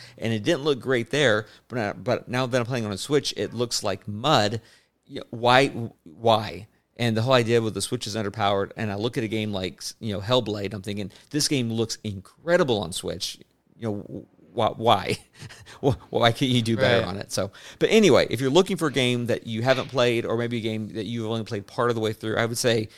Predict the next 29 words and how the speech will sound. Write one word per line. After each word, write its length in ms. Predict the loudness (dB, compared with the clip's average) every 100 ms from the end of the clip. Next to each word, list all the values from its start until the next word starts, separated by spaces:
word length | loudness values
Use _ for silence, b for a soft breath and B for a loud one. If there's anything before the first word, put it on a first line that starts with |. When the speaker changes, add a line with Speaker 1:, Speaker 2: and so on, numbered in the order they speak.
| B B -6
Speaker 1:
check 240 | -2 4
out 160 | 4 4
Hellblade. 480 | 2 0 -4 -6
Now, 220 | 0 2 4
I 20 |
will 120 | 2
say 180 | 2 2
this, 320 | 2 0 -2 B B
it's 200 | -10 2
definitely 340 | 4 4 2
not 160 | 0 0
for 100 | 0
everyone. 520 | 0 0 -2 -2 -4 b b -6
Um, 200 | -4 -2
I 80 | 0
had, 220 | 0 0
I 120 | -2 -2
had 200 | 0 0
a, 200 | -2 -4 -6
uh, 140 | -6
someone 340 | -2 0 0 0
that 80 | 0
I 20 |
do 100 | 0
know 200 | 0 0
who 120 | -2
started 300 | -2 -2 -2
the 80 | -4
game, 340 | -4 -2 -4